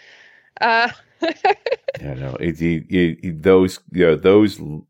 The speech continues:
Speaker 2: low-level framework exploits. Well, we, and we ended up talking extensively about wh-, what, where do you maintain a list so that you know where log four j exists in your organization? Like, that, those copies of manifests for applications have reached interesting problem.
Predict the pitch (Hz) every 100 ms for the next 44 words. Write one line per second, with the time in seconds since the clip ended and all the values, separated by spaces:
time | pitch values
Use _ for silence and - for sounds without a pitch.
0 | 101 85 87 90 85 78 71 - 78 78
1 | 71 67 67 69 - - - 62 - _
2 | _ _ _ 101 95 87 85 90 98 90
3 | 80 - 80 69 80 69 - 85 - -
4 | 69 65 67 64 - - - - 80 71
5 | - 80 90 92 - _ _ - 92 90
6 | 101 107 113 95 92 104 95 90 - 85
7 | 76 85 87 - 76 82 82 82 76 80
8 | 78 76 76 - 76 76 71 64 73 -
9 | 69 69 69 67 71 65 - 73 _ _
10 | _ _ 65 65 73 69 67 78 76 -
11 | - 82 85 82 71 73 71 76 92 -
12 | - - - 69 - 65 69 85 - -
13 | 67 69 71 - - - - - - -
14 | 101